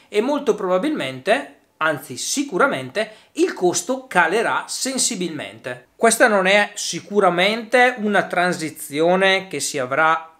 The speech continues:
nel brevissimo tempo, però io mi auguro che almeno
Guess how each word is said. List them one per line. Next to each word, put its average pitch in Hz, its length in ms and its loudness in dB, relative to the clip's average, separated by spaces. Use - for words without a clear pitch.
nel 143 200 -6
brevissimo 131 560 -4
tempo, 127 600 -2
però 311 200 6
io 254 180 2
mi 202 140 -2
auguro 202 440 4
che 208 200 0
almeno 165 880 -2